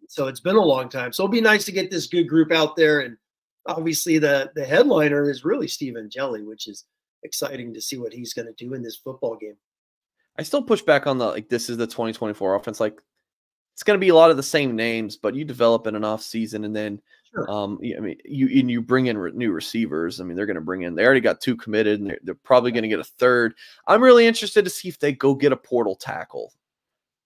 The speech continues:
Speaker 2: I don't know if they need one, Tim.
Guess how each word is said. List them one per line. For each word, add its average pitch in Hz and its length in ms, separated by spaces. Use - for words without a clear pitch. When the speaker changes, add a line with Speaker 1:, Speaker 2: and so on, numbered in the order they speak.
Speaker 2:
I 170 120
don't 370 160
know 359 160
if - 80
they 320 140
need 302 280
one, 247 300
Tim. 90 560